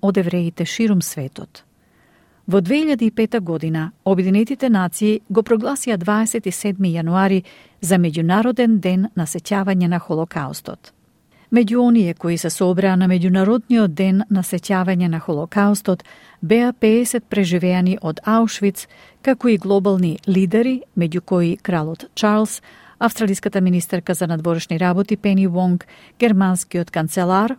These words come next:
Олаф Шолц, украинскиот председател Володомир Зеленски, францускиот председател Емануел Макрон и полскиот председател Анджеј Дуда.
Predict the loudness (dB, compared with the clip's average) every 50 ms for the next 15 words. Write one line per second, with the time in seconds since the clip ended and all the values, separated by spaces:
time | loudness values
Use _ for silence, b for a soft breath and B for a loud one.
0 | _ _ -4 -2 0 0 -2 -4 -6 -10 -16 -20 -14 -12 -6 -2 0 0 0 -2
1 | -4 -8 -12 -12 B B B B B B B -2 -2 0 2 2 2 2 0 -2
2 | -4 -4 -4 -2 -4 -2 0 0 2 2 2 2 2 0 0 2 0 0 0 0
3 | 0 0 -2 -2 -2 -4 -4 -4 -2 0 2 4 2 2 0 0 -2 -2 -2 B
4 | B B B B B -2 0 0 0 0 -2 -4 -4 -2 -2 -2 -2 -2 -4 -8
5 | -8 -4 -2 -2 0 -2 -2 -2 -6 -6 -2 0 2 2 2 2 0 -2 -2 -2
6 | -4 -6 -6 -8 -4 -2 0 2 2 0 0 b b b b b b -6 0 2
7 | 0 0 0 -2 -2 -2 -2 -2 -2 -6 -6 -2 0 2 2 2 0 0 0 -2
8 | -2 -2 _ -2 0 2 2 0 0 0 0 0 -2 -4 -4 -2 -2 -2 -2 -2
9 | -4 -6